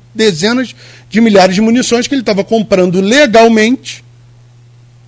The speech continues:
pra repasse pra organização criminosa. A gente teve apreensão recente, numa operação contra o P C C em São Paulo,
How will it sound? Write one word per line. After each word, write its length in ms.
pra 120
repasse 480
pra 100
organização 480
criminosa. 540
A 80
gente 260
teve 200
apreensão 540
recente, 680
numa 240
operação 400
contra 240
o 40
P 140
C 160
C 160
em 40
São 200
Paulo, 480